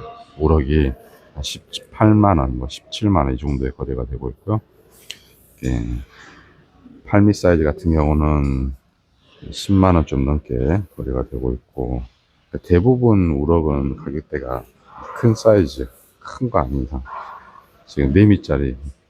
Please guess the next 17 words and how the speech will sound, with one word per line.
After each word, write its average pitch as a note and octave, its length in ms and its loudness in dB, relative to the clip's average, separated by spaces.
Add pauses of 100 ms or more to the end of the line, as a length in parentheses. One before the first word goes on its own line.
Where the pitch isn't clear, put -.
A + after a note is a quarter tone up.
(340)
뭐 C#2 160 -4
두 A2+ 120 6
미짜리 C2 520 4
뭐 B1 160 -6
이런 D2 260 0
거 C2+ 140 -2
아닌 C2+ 340 -4
이상은 C#2+ 360 -6 (760)
다 C2+ 420 2 (160)
가격대는 C2 680 -2
십만 F2 500 2
원 C2+ 380 0
중부터 - 1600 -4
십만 G#2 380 2
원 D#2+ 140 -2
중후반까지 E2 840 -4
이렇게 - 340 -12